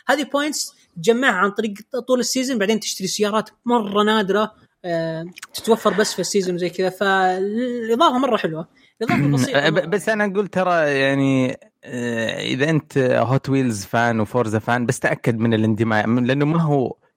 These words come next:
Speaker 2: زي ما تقول مجنون زي ما أنت توصف. أكثر شيء مجنون شفته سيارة سبونج بوب، غير كذا سيارات الباقية. <laughs>
Speaker 1: لا، لا، ما أنا، يعني، آه، بالعكس، أنا كل، كل، كل السيارات، آه، بالنسبة لي، آه، يعني، رهيبة. يعني، حتى، يعني، يوم، يوم يوصفونها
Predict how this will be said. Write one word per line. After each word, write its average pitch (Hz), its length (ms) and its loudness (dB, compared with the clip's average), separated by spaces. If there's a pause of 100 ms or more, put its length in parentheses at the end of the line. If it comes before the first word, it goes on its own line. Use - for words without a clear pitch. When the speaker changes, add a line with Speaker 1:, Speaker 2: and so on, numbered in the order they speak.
(100)
Speaker 2:
زي 123 160 0
ما 131 120 2
تقول 120 360 -2
مجنون 117 720 2
زي 107 140 0
ما 110 80 2
أنت 113 140 -2
توصف. 107 480 -2
أكثر 147 400 -2
شيء 151 220 -2
مجنون 127 380 0
شفته 147 280 2
سيارة 131 320 0
سبونج 117 400 -2
بوب، 113 320 -2 (200)
غير 127 220 0
كذا 120 200 0
سيارات 113 360 0
الباقية. 101 380 0
<laughs> 120 160 0 (600)
Speaker 1:
لا، 349 200 2
لا، 240 80 2
ما 302 140 0
أنا، 220 80 0
يعني، 190 360 -2
آه، 185 140 0
بالعكس، 202 400 -4
أنا 196 380 0
كل، 233 240 -2
كل، 247 220 -4
كل 254 160 -4
السيارات، 214 540 -2
آه، 156 280 -4
بالنسبة 170 340 -6
لي، 170 280 2
آه، 151 220 -8
يعني، 160 600 -6
رهيبة. 170 340 0 (320)
يعني، 190 260 -12
حتى، 254 340 2
يعني، 202 200 0
يوم، 180 280 -2
يوم 175 200 -2
يوصفونها 170 600 -2